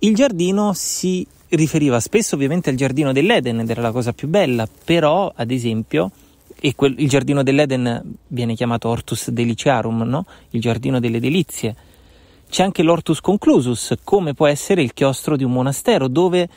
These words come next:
rifugiarsi, dove trovare pace nel momento in cui il mondo è in preda alla barbarie, dove poter r-, ricaricarsi per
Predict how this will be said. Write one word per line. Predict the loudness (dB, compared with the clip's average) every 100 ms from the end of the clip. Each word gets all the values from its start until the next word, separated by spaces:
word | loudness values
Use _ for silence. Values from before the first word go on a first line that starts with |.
| _ _
rifugiarsi, | -2 0 0 2 0 -2 -4 -6 -4 -2
dove | -2 -2
trovare | -2 -2 -2 0
pace | 0 -2 -4 -6
nel | -4
momento | -4 -2 -2 -2
in | -4 -2
cui | 0 0
il | 0
mondo | -2 -2 -2
è |
in | -4
preda | -4 -2 -2
alla | -4
barbarie, | -4 -4 0 -2 0 -4 -6 -8 -20 -12
dove | -2 0 0
poter | -2 0 2 0
r-, | 0 -2 -2 -6 -12 _ -2
ricaricarsi | 0 0 0 0 0 0 0 0 -4 -4 -4 0
per | 4 4 4 0